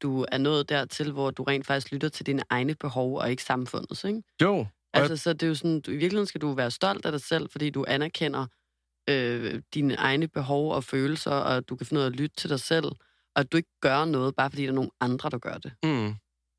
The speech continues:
Speaker 2: Ja.
Speaker 1: Så det er jo faktisk det modsatte af et nederlag, at, at man tør at, eller at man gør den slags, synes jeg.
Speaker 2: Ja, og s-, og så er det nok også fordi, at jeg, at når jeg har haft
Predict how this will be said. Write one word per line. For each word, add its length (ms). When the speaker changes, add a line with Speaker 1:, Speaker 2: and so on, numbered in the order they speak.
Speaker 2:
Ja. 120
Speaker 1:
Så 140
det 60
er 40
jo 320
faktisk 240
det 80
modsatte 440
af 60
et 100
nederlag, 580
at, 100
at 140
man 440
tør 200
at, 280
eller 220
at 200
man 300
gør 260
den 160
slags, 380
synes 220
jeg. 180
Speaker 2:
Ja, 180
og 120
s-, 140
og 120
så 140
er 60
det 160
nok 140
også 220
fordi, 340
at 160
jeg, 300
at 140
når 120
jeg 140
har 80
haft 200